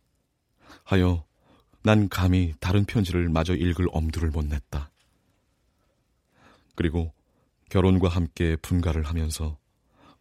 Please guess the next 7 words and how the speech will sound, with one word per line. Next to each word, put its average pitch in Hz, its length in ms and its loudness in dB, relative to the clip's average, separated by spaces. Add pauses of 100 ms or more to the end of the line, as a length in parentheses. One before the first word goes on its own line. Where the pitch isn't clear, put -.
어머니의 98 380 4
편지는 92 540 -2 (340)
마음에서 80 680 -2
점점 78 480 -4
희미해져 80 460 -4
갔다. 71 420 -10 (1500)
그렇지만 92 460 2